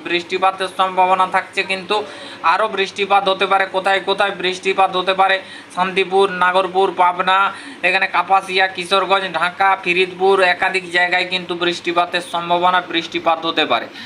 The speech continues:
বে-, বিভিন্ন স্থানে কিন্তু বৃষ্টিপাতের লক্ষণ কিন্তু পাওয়া যাচ্ছে, বৃষ্টিপাতের আশঙ্কা, বিভিন্ন এলাকার উপরে বৃষ্টিপাত হতে পারে। পাশাপাশি বৃষ্টিপাত হতে পারে, আমরা একটু রাতের দিকে নিয়ে যাব।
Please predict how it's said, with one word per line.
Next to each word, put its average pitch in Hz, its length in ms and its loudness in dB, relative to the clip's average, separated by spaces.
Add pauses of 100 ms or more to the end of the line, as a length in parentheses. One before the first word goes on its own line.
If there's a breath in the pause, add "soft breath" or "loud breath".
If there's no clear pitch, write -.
(200 loud breath)
বে-, 175 260 2 (100)
বিভিন্ন 202 460 0
স্থানে 196 300 -2
কিন্তু 196 280 -2
বৃষ্টিপাতের 185 680 0
লক্ষণ 185 400 0
কিন্তু 185 240 -2
পাওয়া 180 260 4
যাচ্ছে, 185 340 -2
বৃষ্টিপাতের 175 720 0
আশঙ্কা, 185 460 0 (440 loud breath)
বিভিন্ন 190 340 0 (160)
এলাকার 185 320 0
উপরে 180 180 -2
বৃষ্টিপাত 170 580 -2
হতে 135 180 0
পারে। 110 220 0 (440 loud breath)
পাশাপাশি 196 580 2
বৃষ্টিপাত 185 640 0
হতে 185 180 2
পারে, 190 280 4 (320)
আমরা 180 200 2 (160)
একটু 170 260 -8
রাতের 165 360 0
দিকে 175 180 0
নিয়ে 180 220 -2
যাব। 196 140 0